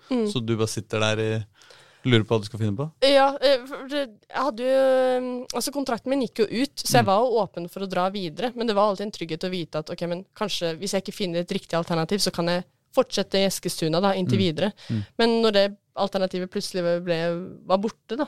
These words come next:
Speaker 2: Mm.
Speaker 1: så måtte man jo begynne å tenke litt annerledes. Eh, men, eh, nei, jeg synes det var, jeg reagerte med at jeg synes det var spennende da,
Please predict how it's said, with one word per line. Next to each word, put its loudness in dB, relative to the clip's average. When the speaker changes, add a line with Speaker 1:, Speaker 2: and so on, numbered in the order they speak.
Speaker 2:
Mm. 0
Speaker 1:
så -6
måtte 2
man 4
jo 2
begynne 0
å -6
tenke -4
litt -2
annerledes. -2
Eh, 2
men, 0
eh, 0
nei, 0
jeg -2
synes -2
det 4
var, 4
jeg 2
reagerte 0
med -6
at -4
jeg -
synes -10
det -6
var 2
spennende -2
da, 0